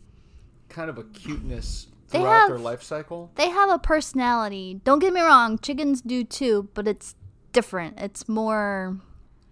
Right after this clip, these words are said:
Speaker 2: prehistoric 'cause they're very much dinosaur related, and you can tell when they run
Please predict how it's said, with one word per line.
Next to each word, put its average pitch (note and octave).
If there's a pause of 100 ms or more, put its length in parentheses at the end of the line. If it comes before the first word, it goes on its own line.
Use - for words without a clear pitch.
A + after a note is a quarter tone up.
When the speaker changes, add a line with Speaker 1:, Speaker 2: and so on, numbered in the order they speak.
(500)
Speaker 2:
prehistoric B3
'cause G3
they're G#3
very G#3
much - (120)
dinosaur G3+
related, F#3 (140)
and G#3
you A3+
can B3
tell C4+
when A3
they G#3
run G3+